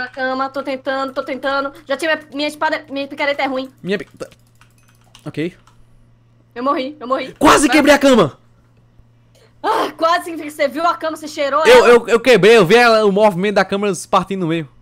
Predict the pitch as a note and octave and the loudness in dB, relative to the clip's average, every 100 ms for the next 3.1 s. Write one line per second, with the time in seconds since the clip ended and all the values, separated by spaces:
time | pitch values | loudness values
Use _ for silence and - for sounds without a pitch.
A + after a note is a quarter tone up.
0 | _ _ _ _ _ C4 E4+ - - _ | _ _ _ _ _ -6 -6 -8 -18 _
1 | _ _ _ _ _ _ _ - G3+ A3 | _ _ _ _ _ _ _ -6 -4 0
2 | F#3+ G3+ F#3+ E3 G#3 F#3 F3+ F3 C#3 D#3+ | 0 0 -6 -10 -4 -2 -2 -4 -4 -4
3 | C#3+ | -4